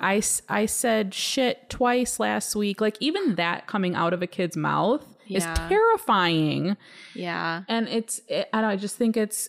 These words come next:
Speaker 1: and it's still done to this day. I don't know if maybe they changed the age, but I just don't, I don't understand it. And when, like you said, um, when you're in it, you, you're just not seeing it. You're thinking that this is how it is and this is how it has to be. And this is just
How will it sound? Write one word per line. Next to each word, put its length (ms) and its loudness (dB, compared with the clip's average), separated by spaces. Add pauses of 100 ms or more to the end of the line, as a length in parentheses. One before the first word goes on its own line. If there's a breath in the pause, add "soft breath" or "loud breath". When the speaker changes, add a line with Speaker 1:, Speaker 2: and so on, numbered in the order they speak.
Speaker 1:
and 160 2
it's 120 0
still 220 0
done 260 2
to 120 0
this 220 -2
day. 300 2
I 100 0
don't 160 0
know 240 2
if 160 -4
maybe 200 0
they 120 2
changed 380 -2
the 120 -2
age, 580 0
but 380 0 (720)
I 80 2
just 240 0
don't, 200 -2
I 100 -2
don't 180 2
understand 560 -2
it. 100 0
And 160 2
when, 160 2
like 300 0
you 100 2
said, 440 -2 (680 loud breath)
um, 380 2
when 180 4
you're 140 2
in 200 0
it, 280 -2 (180)
you, 200 -2
you're 260 -2
just 180 -2
not 220 -2
seeing 300 0
it. 100 -2
You're 120 0
thinking 280 -2
that 160 -2
this 160 -4
is 100 -4
how 180 -2
it 100 -2
is 120 -4
and 80 -2
this 160 -6
is 120 -8
how 120 -2
it 80 -4
has 260 -2
to 120 -6
be. 200 0
And 160 0
this 280 -4
is 240 -8
just 640 -8